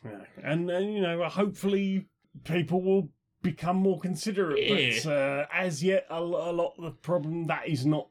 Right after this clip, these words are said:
Speaker 1: that has not
Speaker 2: Yeah.
Speaker 1: been yet resolved for the, for the vast majority of people,
Speaker 2: In-,
Speaker 1: unfortunately.
Speaker 2: indeed. And, like I say, like, don't pressure or shame people into coming. Maybe another thing to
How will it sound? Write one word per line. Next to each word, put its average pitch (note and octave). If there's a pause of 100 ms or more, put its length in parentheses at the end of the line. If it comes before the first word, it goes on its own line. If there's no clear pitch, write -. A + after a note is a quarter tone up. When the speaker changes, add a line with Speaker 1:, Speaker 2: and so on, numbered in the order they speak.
(420)
Speaker 1:
that D3
has D#3
not D3+
Speaker 2:
Yeah. A2+
Speaker 1:
been C#3+
yet D3
resolved B2+
for -
the, C3+
for C#3
the B2+
vast B2
majority B2
of -
people, A#2
Speaker 2:
In-, A2+
Speaker 1:
unfortunately. C3 (100)
Speaker 2:
indeed. C3+
And, F3
like G#3 (140)
I B3
say, G#3
like, B2
don't C#3+
pressure C#3+
or C3
shame B2+
people C3
into C3+
coming. D#3 (320)
Maybe F#3
another F3+
thing D3+
to D3